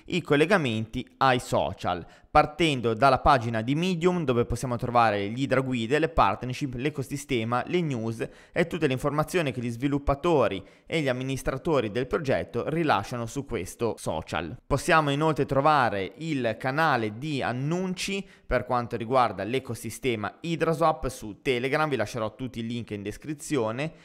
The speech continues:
la pagina ufficiale di Twitter che conta più di diecimilanovecento follower e il gruppo Telegram ufficiale di Hydraswap dove ci sono novemilacinquecentoquattordici membri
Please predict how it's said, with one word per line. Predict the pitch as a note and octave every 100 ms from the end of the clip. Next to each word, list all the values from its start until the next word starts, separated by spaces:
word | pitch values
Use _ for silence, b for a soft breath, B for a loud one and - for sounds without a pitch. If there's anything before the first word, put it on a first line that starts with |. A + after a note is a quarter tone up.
| B
la | - D#3+
pagina | F3 F3+ C#3 C#3+
ufficiale | B2 C#3+ F#3 D3
di | C#3
Twitter | F#3 F3 C3+ A2+
che | A2
conta | D#3+ C#3
più | C3 D#3+
di | B2+
diecimilanovecento | A#2 A#2+ D3 C#3+ A2+ A2+ - A#2+ C#3
follower | - F#3+ D#3 D#3+ F3 F3+ F3+ -
e | -
il | F#3+
gruppo | F3+ F#3+ F#3 F#3+ G3 G3
Telegram | E3+ C#3+ D3 D#3+ E3 E3
ufficiale | D#3 - G3 D3+ A#2 B2
di | - F3+
Hydraswap | B2 G#2 G#2 A#2+ G#2+ C3
dove | C3
ci | B2+
sono | C#3 D#3 B2
novemilacinquecentoquattordici | A#2 C#3 D#3 A#2 - B2 B2 D3 A#2+ A2 B2 D#3+ C3 A2 -
membri | F3+ D3+ F#2 G#2 C3+